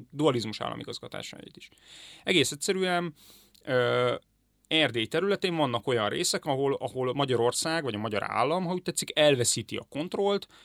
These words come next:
Ezerkilencszáztizennyolc novemberében nagy parasztlázadások törnek ki az országban, és bizonyos területeken a, a nemzeti tanácsok, a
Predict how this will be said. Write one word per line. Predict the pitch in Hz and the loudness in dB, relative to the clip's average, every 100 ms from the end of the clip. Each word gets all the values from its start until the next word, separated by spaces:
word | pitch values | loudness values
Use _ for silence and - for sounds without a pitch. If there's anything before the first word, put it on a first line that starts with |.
| _ | _
Ezerkilencszáztizennyolc | - 131 127 - 123 117 - 123 120 113 | -6 0 0 0 -4 -4 -6 -6 -4 -4
novemberében | 127 117 113 110 107 113 | -4 -4 -2 -2 -2 -2
nagy | 107 _ | -2 _
parasztlázadások | - 110 - 110 104 104 110 - | -2 0 0 -2 -2 -6 -6 -6
törnek | 120 110 107 | -6 -6 -8
ki | - | -14
az | 123 | -14
országban, | - 170 - 202 185 196 | -8 -4 -4 -4 -2 -2
és | 131 | -2
bizonyos | 143 151 117 | 0 0 0
területeken | - 160 156 156 - 147 | -2 -2 -2 -4 -2 -2
a, | 143 127 113 107 - | -2 -2 0 0 -2
a | 101 | -4
nemzeti | 123 143 113 110 | 2 2 2 -6
tanácsok, | 104 131 170 175 202 190 - | -4 -2 -2 -2 -2 -4 -6
a | 117 | -8